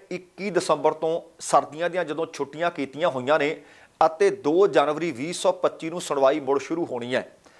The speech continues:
ਅਦਾਲਤ ਨੇ ਅਠਾਈ ਦਸੰਬਰ ਨੂੰ ਡੱਲੇਵਾਲ ਨੂੰ ਹਸਪਤਾਲ ਨਾ ਲਿਜਾਣ ਲਈ ਪੰਜਾਬ ਸਰਕਾਰ ਦੀ ਖਿਚਾਈ ਕੀਤੀ ਸੀ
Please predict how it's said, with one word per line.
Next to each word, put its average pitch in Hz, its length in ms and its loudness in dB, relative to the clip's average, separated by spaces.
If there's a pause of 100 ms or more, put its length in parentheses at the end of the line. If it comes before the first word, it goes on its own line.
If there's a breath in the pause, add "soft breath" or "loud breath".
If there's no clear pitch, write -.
(240 soft breath)
ਅਦਾਲਤ 156 440 6
ਨੇ 208 220 -4
ਅਠਾਈ 165 360 4
ਦਸੰਬਰ 151 400 0
ਨੂੰ 165 200 -4 (120)
ਡੱਲੇਵਾਲ 156 640 4
ਨੂੰ 170 160 -6
ਹਸਪਤਾਲ 147 600 2
ਨਾ 156 260 4
ਲਿਜਾਣ 139 400 2
ਲਈ 165 140 -2
ਪੰਜਾਬ 139 400 4
ਸਰਕਾਰ 135 440 0
ਦੀ 147 160 -10
ਖਿਚਾਈ 131 380 0
ਕੀਤੀ 123 320 -10
ਸੀ 110 200 -8